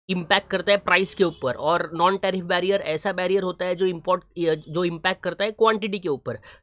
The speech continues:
तो ये कोटास की बात कर रहा है, कोटा मतलब ये एक नॉन टैरिफ बैरियर है। Due to quota, there is increase in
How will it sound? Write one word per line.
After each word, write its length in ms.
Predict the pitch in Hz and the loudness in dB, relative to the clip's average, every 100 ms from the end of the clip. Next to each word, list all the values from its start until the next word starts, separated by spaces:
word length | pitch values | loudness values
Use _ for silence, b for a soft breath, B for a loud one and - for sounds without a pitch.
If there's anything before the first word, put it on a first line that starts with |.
| - | -6
तो 60 | 226 | -2
ये 80 | |
कोटास 500 | 233 - 185 214 208 | 0 2 2 2 0
की 120 | - 202 | -2 0
बात 220 | 196 - | 0 0
कर 140 | 208 | -2
रहा 80 | 208 | 0
है, 80 | 226 | -2
कोटा 340 | - 180 202 | -2 0 2
मतलब 340 | 196 190 202 208 | 0 0 0 0
ये 60 | |
एक 120 | 190 | 0
नॉन 200 | 180 180 | 0 -2
टैरिफ 260 | 185 190 190 | 0 -2 0
बैरियर 400 | 175 170 180 185 | 0 0 0 -2
है। 100 | 226 _ _ _ _ - | -4 _ _ _ _ -6
Due 120 | 220 226 | -4 -2
to 140 | 254 202 | 0 2
quota, 280 | 175 170 117 _ _ _ _ _ _ _ _ 131 | 2 0 -2 _ _ _ _ _ _ _ _ 0
there 200 | 170 202 | 4 4
is 120 | 196 196 | 2 0
increase 460 | 202 214 226 175 | -2 -2 0 0
in 60 | 117 | -4